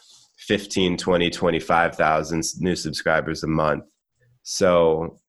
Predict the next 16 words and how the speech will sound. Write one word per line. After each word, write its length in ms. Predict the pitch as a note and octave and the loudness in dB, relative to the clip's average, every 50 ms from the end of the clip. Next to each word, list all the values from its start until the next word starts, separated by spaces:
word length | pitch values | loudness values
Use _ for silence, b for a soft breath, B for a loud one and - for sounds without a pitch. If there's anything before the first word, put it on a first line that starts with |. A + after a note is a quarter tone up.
| _ _ _ _ _ _ - | _ _ _ _ _ _ -4
um, 640 | D2+ D#2+ D#2+ D#2 D2+ D2+ D#2 D#2 D#2 D2+ D2 D2 - _ _ _ _ _ _ _ _ _ _ _ _ _ _ _ _ _ - | -2 0 2 2 0 0 0 -2 -2 -4 -4 -6 -10 _ _ _ _ _ _ _ _ _ _ _ _ _ _ _ _ _ -2
and 140 | F#2 F#2+ G#2 | 0 2 4
that's, 380 | A2+ A#2+ A#2+ A#2+ - - - - - | 2 2 2 -2 -6 -8 -8 -4 0
I 120 | F#2 G2+ | 0 0
think 300 | - - B2 A2+ G#2+ - - | 2 0 0 -2 -2 -4 0
as 200 | - G#2 A2 G2+ | 0 0 2 2
a 40 | G#2+ | 0
YouTuber, 480 | G#2 A2 A#2+ A#2+ - A2+ G#2 F2+ G2 | 0 0 0 0 0 -2 0 2 2
you 120 | F#2+ F#2+ F#2 | 2 2 2
just 320 | F2 F#2 F2+ - - - - | 2 0 -2 -2 -4 -2 0
have 280 | G2+ G2+ G2+ G2+ - - | 2 2 2 0 -2 -6
to 100 | G#2 F2+ | -6 -2
be 180 | E2+ G2 F2+ | -2 -2 -2
constantly 640 | F#2 - G2+ G2 F#2+ - - - G2+ G2 E2 F#2+ F#2 | 0 0 0 0 0 -2 -2 -2 0 0 2 0 0
thinking 420 | F#2 - F#2+ F#2 F2+ G2 F#2 F#2 | 0 0 -2 -2 0 0 2 2
about 480 | F2+ F2 D#2+ F2 F2+ F2 E2+ E2 - | 2 2 2 2 4 4 4 2 2